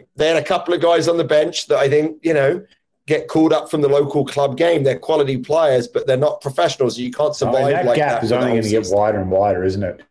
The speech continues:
Speaker 2: The, the club rugby to the M L R gap. We saw in year one, there was kind of a s-, fluid transition. Players came up and down. Some people actually doing quite well at M L R, but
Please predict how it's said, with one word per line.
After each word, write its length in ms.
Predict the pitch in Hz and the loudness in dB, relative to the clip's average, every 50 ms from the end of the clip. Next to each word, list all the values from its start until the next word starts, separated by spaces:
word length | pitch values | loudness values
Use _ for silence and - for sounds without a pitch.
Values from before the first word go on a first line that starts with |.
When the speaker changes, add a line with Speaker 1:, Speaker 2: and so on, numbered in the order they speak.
| _ - - _ _ _ _ _ _ _ _ _ _ _ _ _ _ - | _ -20 -20 _ _ _ _ _ _ _ _ _ _ _ _ _ _ -2
Speaker 2:
The, 260 | 101 90 87 90 85 | 0 0 0 0 -2
the 80 | 92 92 | -4 -6
club 300 | - - 127 120 104 104 | -4 -2 -2 0 0 0
rugby 480 | 107 107 107 98 98 113 107 104 104 101 | 0 0 0 0 0 0 0 0 -2 -2
to 200 | - - 107 95 | -2 -2 0 0
the 200 | 101 104 107 127 | 0 0 0 0
M 120 | 117 117 | 0 0
L 160 | 110 104 101 | 0 0 2
R 380 | 104 104 104 98 92 82 - - - | 2 0 0 0 -2 -4 -8 -10 -6
gap. 420 | - 117 101 95 87 - - - - - - - - _ _ _ | -4 -2 -2 -2 -4 -6 -10 -18 -20 -20 -20 -20 -20 _ _ _
We 80 | - 104 | -6 -4
saw 260 | - - 127 120 113 | -2 0 0 2 2
in 140 | 113 113 107 | 0 0 0
year 180 | 113 117 117 113 | 0 0 0 0
one, 300 | 107 117 123 123 123 120 | 0 0 0 0 0 0
there 100 | 117 110 | 0 0
was 160 | 104 98 - | 0 -2 -4
kind 200 | - - 127 117 | -4 -4 -2 -2
of 80 | 107 | -2
a 20 | 101 | -2
s-, 200 | - - - - _ - | -4 -8 -12 -16 _ -6
fluid 300 | - 139 135 131 127 123 | -2 0 2 2 0 0
transition. 800 | - 135 120 110 98 104 117 117 120 131 123 135 135 - - _ _ _ _ _ _ _ _ | 0 -2 -2 -2 0 -2 -2 0 0 0 0 -2 -2 -6 -10 _ _ _ _ _ _ _ _
Players 300 | - 127 113 107 107 - | -4 -2 0 0 0 0
came 180 | - 123 120 110 | -2 -2 -2 -2
up 80 | 104 | -2
and 80 | 110 107 | 0 0
down. 280 | 107 110 110 113 117 113 | 0 0 0 0 -2 -2
Some 260 | - 120 117 113 - | -2 -2 -2 -2 -2
people 320 | - 117 113 - 110 110 | -2 -2 0 2 2 2
actually 280 | 104 - - - 110 92 | 2 0 -2 -4 -4 -2
doing 200 | 107 107 104 98 | -2 -2 -2 -2
quite 280 | - - 107 95 95 95 | -2 -2 0 0 0 0
well 320 | 101 101 107 113 113 113 | 2 2 2 4 2 2
at 40 | 113 | 2
M 160 | 113 113 113 | 2 2 2
L 140 | 110 110 110 | 2 2 2
R, 240 | 117 120 135 131 - | 2 2 0 0 0
but 200 | 101 92 - | 0 -2 -2